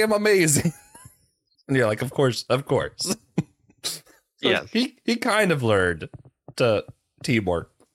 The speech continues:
Speaker 1: sort of. <laughs>
Speaker 2: In his
Speaker 1: Oh,
Speaker 2: own
Speaker 1: man.
Speaker 2: way.
Speaker 1: Yeah, yeah, in his own way. So I, I'm excited for, for us to get there. So let's just go ahead and say he ends up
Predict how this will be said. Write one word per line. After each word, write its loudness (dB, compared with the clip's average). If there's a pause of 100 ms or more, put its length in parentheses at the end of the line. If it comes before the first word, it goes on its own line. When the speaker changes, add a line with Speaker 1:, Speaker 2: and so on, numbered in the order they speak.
(180)
Speaker 1:
sort 0
of. -10
<laughs> -4 (1040)
Speaker 2:
In 4
his 4
Speaker 1:
Oh, 2
Speaker 2:
own 2
Speaker 1:
man. -4
Speaker 2:
way. -2 (100)
Speaker 1:
Yeah, -2 (100)
yeah, -4
in 2
his 2
own 0
way. -10 (360)
So 2
I, 2 (100)
I'm 0
excited 0
for, 2
for 0
us 2
to -6
get -4
there. -8
So 0
let's 2
just -2
go 2
ahead 4
and 0
say -2
he -4
ends 2
up -2